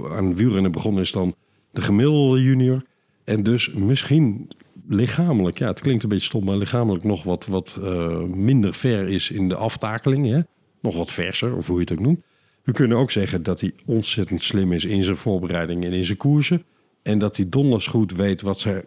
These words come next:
kracht en zijn zwaktes zijn. En daardoor inderdaad nog wel een paar jaar mee kan prikken. En toch heb ik hem deze Giro een beetje gemist.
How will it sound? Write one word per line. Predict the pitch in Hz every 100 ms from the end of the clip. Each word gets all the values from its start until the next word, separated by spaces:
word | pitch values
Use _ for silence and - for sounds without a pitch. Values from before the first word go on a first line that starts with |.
| -
kracht | - 113 135 - -
en | 104 95 87 90
zijn | 87 90
zwaktes | 80 101 - 131 -
zijn. | 123 139 - _ _ _ _ _
En | - 82
daardoor | 82 87 87
inderdaad | 87 85 82 101 113
nog | 87
wel | 87 87 82
een |
paar | 87 90
jaar | 87 85 85
mee | 87 117
kan | 120
prikken. | - 120 117 165 - _ _ _ _ _ _ _ _ _ _ _ _ _ _ _
En | - 123
toch | 160 -
heb | 135 127
ik | 110
hem | 104
deze | 92 143 143 110
Giro | 123 151 139 98
een | 92
beetje | 135 160 -
gemist. | 120 143 139 - -